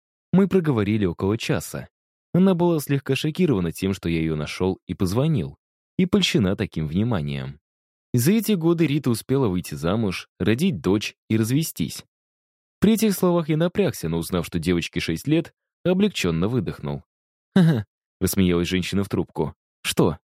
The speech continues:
подумал, твоя?" Промелькнула мыслишка.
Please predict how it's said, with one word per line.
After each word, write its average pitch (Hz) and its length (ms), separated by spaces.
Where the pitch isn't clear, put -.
подумал, 151 360
твоя?" 180 400
Промелькнула 143 560
мыслишка. 110 600